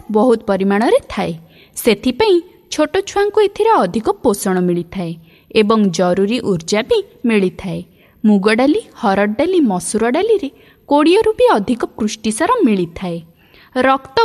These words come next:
ବଢ଼ାଇଥାଏ ଡାଲିର ସିଝା ପାଣି। କିଛି ପିଲା ଛୋଟରୁ ବହୁତ କମଜୋର ହୋଇଥାନ୍ତି, ଆଉ ତାଙ୍କ ଶରୀରରେ ରକ୍ତ ବି କମ୍ ଥାଏ। ଏହି ସମୟରେ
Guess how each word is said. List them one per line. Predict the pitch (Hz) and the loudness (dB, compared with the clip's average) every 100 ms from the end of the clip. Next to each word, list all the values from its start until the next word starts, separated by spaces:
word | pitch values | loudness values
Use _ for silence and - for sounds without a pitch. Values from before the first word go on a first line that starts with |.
| 370 | 0
ବଢ଼ାଇଥାଏ | 233 240 247 247 415 359 - _ - | 0 0 -2 0 -2 -2 -8 _ -4
ଡାଲିର | 247 240 269 440 554 | 0 2 2 2 0
ସିଝା | - 202 233 226 | -2 -2 -2 -4
ପାଣି। | 180 175 180 _ _ _ - | -4 -6 -8 _ _ _ -2
କିଛି | 320 339 466 | 0 2 2
ପିଲା | 466 494 466 - | 4 2 2 0
ଛୋଟରୁ | 220 254 415 349 - - - 247 | -2 2 2 0 -2 -12 -2 0
ବହୁତ | 349 466 - | 2 0 0
କମଜୋର | 220 196 190 277 - | 0 0 2 0 0
ହୋଇଥାନ୍ତି, | 202 165 202 185 175 185 180 - - - 220 | -4 -2 -2 -2 -2 -4 -8 -12 -14 -2 0
ଆଉ | 226 220 | 0 0
ତାଙ୍କ | 220 220 220 | 0 0 -4
ଶରୀରରେ | - 185 180 240 415 370 - - _ | -2 -2 -2 0 0 -2 -6 -14 _
ରକ୍ତ | 208 202 202 - 214 | 0 0 -2 -2 0
ବି | 220 - - | 0 -2 0
କମ୍ | 202 180 - | 0 -2 -6
ଥାଏ। | 185 160 165 - - - - | -8 -8 -10 -16 -20 -8 -2
ଏହି | 190 220 - | 0 0 0
ସମୟରେ | 285 403 466 392 | 0 0 0 -2